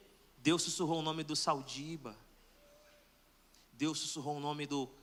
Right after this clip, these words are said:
Carlos Credidio, que vocês não conhecem. Do Edu. Não só o Edu daqui, mas o Edu que agora mora em Florianópolis, da Vera.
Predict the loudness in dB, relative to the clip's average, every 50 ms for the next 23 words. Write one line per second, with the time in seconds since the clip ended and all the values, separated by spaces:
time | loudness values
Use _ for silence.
0 | -12 0 2 4 4 4 2 0 -4 -4 -2 -4 -4 -4 -4 -6 -6 -6 -6 -8
1 | -10 -10 -8 -8 -6 -6 -6 -8 -8 -8 -8 -8 -8 -8 -8 -10 -10 -12 -12 -14
2 | -16 -20 -20 -20 -20 _ _ _ _ -12 -4 2 4 4 4 2 0 -4 -4 -4
3 | -2 -2 0 -2 -2 -2 -4 -8 -16 -20 -20 -20 -20 -20 -20 -20 -20 _ -20 -20
4 | -20 -20 -20 -20 -20 -20 -20 -20 -20 -20 -20 -20 -6 -4 -2 -2 0 0 2 2
5 | 2 2 0 0 0 0 0 -2 -2 -4 -4 -2 -2 -2 -2 -2 -2 0 0 -2
6 | -2 -2 -2 -2 -2 -2 -2 -2 -2 -2 -2 -2 -2 -4 -4 -6 -4 -2 -2 -2
7 | -2 -2 -4 -4 -2 -2 -4 -6 -8 -12 -10 -2 0 0 0 -2 -4 -6 -4 -2
8 | -2 0 0 -2 -2 -2 -4 -8